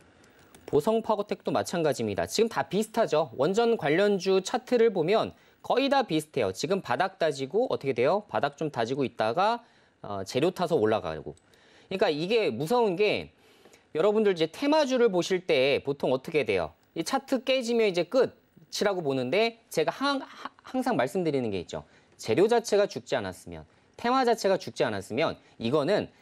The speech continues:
재료 한 방으로 다시 한번 차트를 재역전시켜버리는 이런 시나리오를 좀 그려나갈 수 있습니다. 솔직히 이거 장대 양봉 하나 없기 전에 이렇게 보면 어때요?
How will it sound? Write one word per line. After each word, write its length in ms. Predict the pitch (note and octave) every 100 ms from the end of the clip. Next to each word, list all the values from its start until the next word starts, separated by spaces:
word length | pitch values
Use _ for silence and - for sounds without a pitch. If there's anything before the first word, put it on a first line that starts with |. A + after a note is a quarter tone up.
| -
재료 320 | A#2 A#2+ G#3+
한 200 | C4+ C4
방으로 580 | C4 G#3 E3 G#3 C4+ - _
다시 260 | - - G#3
한번 220 | F#3 E3+
차트를 560 | - - F#3 E3+ G#3 -
재역전시켜버리는 1200 | - B2 D#3 - F#3 - - D#3+ C3+ A2+ G2+ E3 - -
이런 240 | C#3+ A3
시나리오를 440 | A3 G#3+ F#3 D#3 C#3
좀 100 | C3+
그려나갈 400 | C#3 C3+ A2 A2
수 120 | G2+
있습니다. 460 | - G#2+ F2 D#2+ - _ - _
솔직히 400 | - B3+ - B3+
이거 140 | F#3+ G3
장대 280 | - E3+
양봉 220 | G#3+ F#3+ G3
하나 280 | A#3+ A#3+
없기 340 | D3 C#3+ - F#3
전에 400 | D3 C3+ G#2 D#2 _ _ _ _ _ _ -
이렇게 280 | A3+ C4 B3
보면 180 | A3+
어때요? 320 | C3+ - E2